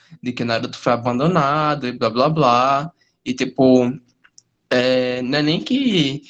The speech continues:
essa, essa, esse acontecimento da vida de Naruto seja um trauma que v-, continua assombrando ele, mas que isso é sempre abordado da mesma maneira, sabe? Tipo,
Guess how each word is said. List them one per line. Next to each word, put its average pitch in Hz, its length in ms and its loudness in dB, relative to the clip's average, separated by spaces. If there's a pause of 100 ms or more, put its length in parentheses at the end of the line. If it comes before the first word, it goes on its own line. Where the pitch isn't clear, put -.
(280)
essa, 131 720 0
essa, 127 420 -4
esse 127 680 -2 (340)
acontecimento 127 720 -2
da 147 80 2
vida 131 180 -4
de 131 60 -2
Naruto 117 380 -2
seja 135 240 0
um 131 60 0
trauma 120 400 -2
que 127 180 -6
v-, 120 240 -10 (400)
continua 123 520 2
assombrando 120 600 0
ele, 113 380 -6 (800)
mas 120 1040 -2 (120)
que 127 120 2
isso 127 460 2
é 143 60 2
sempre 127 340 -2
abordado 139 400 0
da 143 100 -6
mesma 143 180 -4
maneira, 139 420 -2
sabe? 120 340 -4
Tipo, 117 460 -6